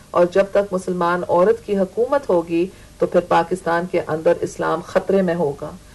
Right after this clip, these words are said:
और फिर इस ख़तरे से बचाने के लिए और इनकी हुकूमत को ख़त्म करने के लिए हमें पैसों की ज़रूरत है। और वो पैसे फिर लिए गए, कई meetings हुए हैं, Meetings हुए provincial ministers के साथ।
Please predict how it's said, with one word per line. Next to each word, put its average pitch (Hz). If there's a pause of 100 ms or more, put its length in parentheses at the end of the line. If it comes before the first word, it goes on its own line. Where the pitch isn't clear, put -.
(200)
और 175
फिर 202 (180)
इस 202
ख़तरे -
से 233
बचाने 175
के 170
लिए 170
और 170
इनकी 170
हुकूमत 233
को 247
ख़त्म 196
करने 160
के 156
लिए - (760)
हमें 175
पैसों 180
की 180
ज़रूरत 151
है। -
और 165
वो 180
पैसे 175
फिर 175
लिए 160
गए, 170 (420)
कई 302
meetings 185
हुए 160
हैं, 214
Meetings 190
हुए 196
provincial 190
ministers 320
के -
साथ। -